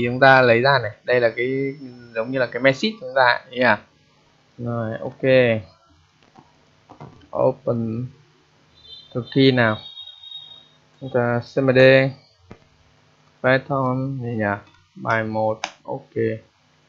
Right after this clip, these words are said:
Đây, chúng ta nhìn thấy này, list không là demo và list một, ba là một, hai, ba đấy nhỉ? Chúng ta thử xem nhá. List không, list X Y Z đúng không nhỉ? Không,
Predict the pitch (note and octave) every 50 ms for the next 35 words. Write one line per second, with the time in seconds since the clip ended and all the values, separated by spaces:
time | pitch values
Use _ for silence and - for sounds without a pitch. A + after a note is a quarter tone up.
0 | _ _ _ _ _ _ - A#2 A#2+ B2 B2+ C3 C3 C3+ C3 A#2+ A2 A2 G#2+ A2+
1 | A2+ G#2+ - - _ - D#3 F3 F#3 - _ _ - - D3 C#3+ C#3 C#3+ C#3+ C#3+
2 | C#3+ - - A2+ G#2+ G#2+ G#2+ A2+ A2 A2 A#2 B2 B2 A#2 A#2+ A#2+ A2 A2 A2+ B2
3 | C#3 D3 D3 - _ - B2 A#2+ A#2 A2+ - _ _ _ _ - B2+ C3 C3 B2+
4 | A#2 A2+ A2 _ _ _ - A2 G#2+ G#2+ A2 G#2+ G#2+ G#2+ - A#2 A2+ A2+ A2+ A#2
5 | A#2 A#2 A2+ G#2+ G#2 G#2+ A2+ A2+ G#2 G2+ - - _ _ A2+ A2+ A#2+ - - -
6 | - - - - A2 A2 A2 A2+ A#2 - _ _ _ _ - C3 B2+ B2+ - C3
7 | B2+ B2 B2 A#2+ B2 - _ _ _ _ _ _ _ - B2+ C3 C#3 D3 C#3 -
8 | _ _ _ _ _ _ _ _ _ _ _ _ _ _ _ _ _ _ _ _
9 | _ _ - C#3 B2+ - C#3 C3 B2 C#3 C3+ C#3 - - A#2+ A#2+ A#2+ B2 A2+ G#2+
10 | G2+ - _ - - - C3 B2+ B2+ B2+ B2+ B2+